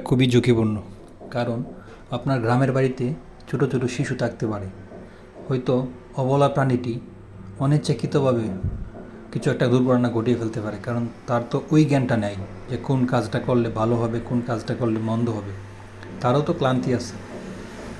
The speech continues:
সারাক্ষণ হাঁটাহাঁটি করার পর তারও তো ক্লান্তি আসতে পারে,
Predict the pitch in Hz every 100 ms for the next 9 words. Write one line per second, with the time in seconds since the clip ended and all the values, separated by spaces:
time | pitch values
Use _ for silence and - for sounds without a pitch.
0 | - - 135 127 127 147 127 104 120 120
1 | 120 113 113 110 - - - - - 131
2 | 131 131 123 123 120 120 - 127 127 127
3 | 117 - 113 110